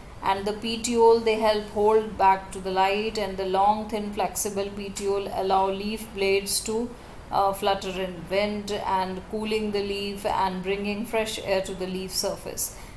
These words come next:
The lamina or the leaf blade, leaf blade or lamina, it is the green expanded part of the leaf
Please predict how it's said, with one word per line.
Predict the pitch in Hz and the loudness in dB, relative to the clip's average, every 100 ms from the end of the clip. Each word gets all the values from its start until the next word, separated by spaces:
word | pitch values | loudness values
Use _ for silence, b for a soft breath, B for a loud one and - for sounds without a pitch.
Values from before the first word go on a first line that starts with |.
| B 202 | B 2
The | |
lamina | 202 202 208 233 247 247 - | 6 6 6 4 4 4 4
or | 208 202 | 4 2
the | 208 | 0
leaf | 208 214 233 - 185 | 0 -2 -4 -6 0
blade, | 190 180 151 - - - - - - - - - - - - - - - - - 202 | 4 4 2 -2 -2 -2 -8 -16 -16 -16 -14 -16 -16 -16 -16 -16 -16 -14 -16 -14 -8
leaf | 220 226 226 | -4 -4 0
blade | 220 220 220 214 - | 6 8 6 4 2
or | 196 208 208 | 8 8 8
lamina, | 196 175 180 175 - - B B - | 4 2 0 -6 -8 -12 B B -10
it | - 208 | -6 -2
is | 208 | 0
the | 196 | 0
green | 190 190 220 226 | -4 -2 0 0
expanded | 214 202 - 196 196 208 214 | 0 0 0 0 0 -2 0
part | - 190 190 | 4 4 2
of | - 185 185 - | 0 0 0 -2
the | 190 | -4
leaf | 196 196 196 196 - | -4 -6 -6 -8 -8